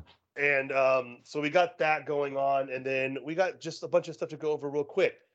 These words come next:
Um, but the first thing we're gonna go into was kind of like a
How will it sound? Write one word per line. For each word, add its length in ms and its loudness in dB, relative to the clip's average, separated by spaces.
Um, 460 4
but 340 6
the 120 8
first 320 6
thing 120 -2
we're 120 6
gonna 120 4
go 140 6
into 240 2
was 180 0
kind 340 2
of 180 4
like 320 4
a 240 2